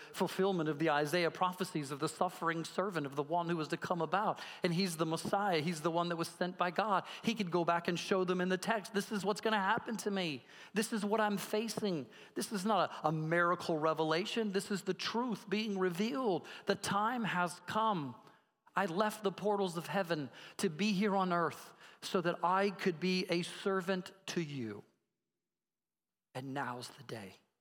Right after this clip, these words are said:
And he leads the way. Not only is he leading the way to this judgment willingly, but he's drinking the cup and being baptized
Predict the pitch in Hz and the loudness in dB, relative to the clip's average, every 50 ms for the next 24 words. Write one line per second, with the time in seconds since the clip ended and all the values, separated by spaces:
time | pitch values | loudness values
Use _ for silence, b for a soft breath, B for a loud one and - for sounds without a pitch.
0 | _ _ _ _ _ _ _ _ _ _ _ _ _ _ _ _ _ _ _ _ | _ _ _ _ _ _ _ _ _ _ _ _ _ _ _ _ _ _ _ _
1 | _ _ _ _ _ _ _ _ _ - 123 127 113 - 127 120 110 113 120 131 | _ _ _ _ _ _ _ _ _ -16 -14 -12 -8 -6 -6 -6 -6 -4 -4 -4
2 | 123 120 120 117 110 - - - - - _ _ - 120 120 113 113 113 104 98 | -4 -4 -6 -10 -12 -16 -18 -20 -20 -20 _ _ -12 -10 -8 -6 -6 -8 -8 -10
3 | 98 - - - _ _ _ _ _ _ _ _ _ _ _ _ _ _ _ _ | -14 -18 -20 -20 _ _ _ _ _ _ _ _ _ _ _ _ _ _ _ _
4 | _ _ _ - 160 156 147 151 160 170 175 165 147 147 143 139 - 147 135 - | _ _ _ -4 -2 0 2 2 2 2 2 2 2 0 0 0 -2 -4 -4 -6
5 | B B B B 143 147 170 175 160 165 156 147 151 139 143 156 151 156 160 156 | B B B B -2 0 0 0 0 0 0 0 0 0 2 2 2 2 2 0
6 | 147 156 - 156 143 143 131 - - 139 127 147 165 160 151 127 131 143 143 135 | -2 -2 -2 -2 0 -2 -4 -4 -8 -8 -2 0 0 0 0 -4 -6 -4 -6 -4
7 | - 135 139 147 160 160 165 156 127 120 117 120 127 135 143 151 - B B B | -4 -4 -2 -2 -2 0 0 -2 -2 -2 -2 -2 -2 -2 -2 -4 -6 B B B
8 | B B B B B - 156 160 160 151 135 127 117 139 151 175 175 175 - 175 | B B B B B -2 -2 0 0 -2 -4 -6 -6 -2 0 0 0 0 0 -2
9 | 165 156 151 - - 143 151 - - 165 165 160 - 151 143 139 160 165 165 151 | -2 -2 -4 -6 -4 -4 -4 -2 0 -2 0 0 -2 -6 -2 -2 0 0 0 -2
10 | 131 - 151 156 170 165 143 - 160 151 156 165 170 147 - | 0 0 2 2 2 0 -2 -2 0 2 2 2 0 -2 -6